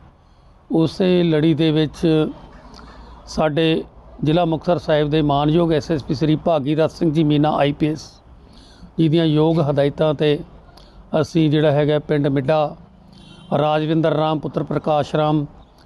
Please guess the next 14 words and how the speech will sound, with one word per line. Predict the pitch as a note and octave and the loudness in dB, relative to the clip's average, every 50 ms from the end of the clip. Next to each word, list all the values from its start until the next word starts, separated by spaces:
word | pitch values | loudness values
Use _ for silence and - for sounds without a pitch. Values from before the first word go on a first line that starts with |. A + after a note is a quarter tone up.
| - - - | -20 -10 -6
ਪਿੰਡ | - E3 D#3 D3+ | -2 0 2 2
ਮਿੱਡਾ | C#3+ D3 C#3+ D3 F3 E3 | 2 2 2 0 0 0
ਥਾਣਾ | - D3 C#3+ D3+ D#3 D3+ | 0 0 -2 0 -2 0
ਕਬਰਵਾਲਾ | - D#3+ D3+ D3+ D3+ D3 D3+ D#3 D3+ | 0 0 0 0 2 2 2 2 2
ਦੇ | C#3+ D#3 D3 | 0 0 0
ਘਰ | - D#3 C#3 C3+ | 0 0 0 0
ਪੁੱਜੇ | - D3+ C3 A#2+ D3 D#3 D#3+ | -2 -4 -2 0 0 0 0
ਹੈ, | E3 E3 E3+ - - - _ _ - - - - - - - - | 0 -2 -6 -10 -18 -20 _ _ -20 -20 -20 -20 -20 -20 -8 -2
ਜਿਹੜਾ | D#3+ D3+ E3+ F3+ F3+ F3 | 0 0 2 4 2 2
ਇੱਕ | E3+ - - F#3 F3 E3+ E3+ E3 - - | 2 0 0 0 2 2 0 0 0 0
ਪੇਸ਼ਾਵਰ | E3+ D#3+ - - G3 F#3+ F3 F3 F3 E3 E3+ E3 D#3+ E3 F3 D3+ | 0 0 2 2 2 2 4 2 2 4 4 2 2 0 0 0
ਨਸ਼ਾ | D3 D3 C3+ - E3 D#3 D3 | 0 0 0 0 0 -2 -2
ਸਮਗਲਰ | - - D#3 C3+ C3 C3 C#3+ D3+ D#3+ | -2 -2 -2 -2 0 2 2 2 2
ਹੈ | D#3+ D#3 | 2 0